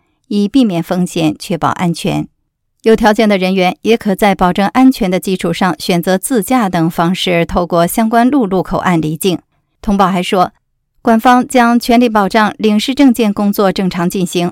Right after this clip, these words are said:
满足在以色列的中国公民回国或离境的需求。如果遇到紧急情况，请及时报警，并与使馆取得联系。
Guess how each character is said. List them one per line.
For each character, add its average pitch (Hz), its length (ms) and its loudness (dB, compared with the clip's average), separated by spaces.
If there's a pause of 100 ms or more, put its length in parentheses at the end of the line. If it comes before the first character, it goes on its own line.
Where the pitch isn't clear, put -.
(120)
满 185 220 2
足 196 240 0
在 202 260 -2
以 185 140 -4
色 202 180 -2
列 190 140 -2
的 175 120 0
中 214 200 -4
国 185 160 -2
公 202 180 -4
民 185 240 -2
回 185 240 -2
国 180 320 -2
或 180 300 0
离 165 180 -4
境 185 180 -4
的 160 120 -4
需 196 180 -6
求。 156 320 -4 (420)
如 269 140 -2
果 262 120 4
遇 262 160 2
到 214 180 0
紧 185 180 -4
急 185 140 -4
情 160 180 -2
况， 175 320 -4
请 180 240 -2
及 175 140 -4
时 180 160 -4
报 175 240 -2
警， 160 260 -4 (120)
并 180 180 -2
与 165 140 -2
使 180 200 -4
馆 147 280 -2
取 - 180 -8
得 185 120 -6
联 147 200 0
系。 - 300 -6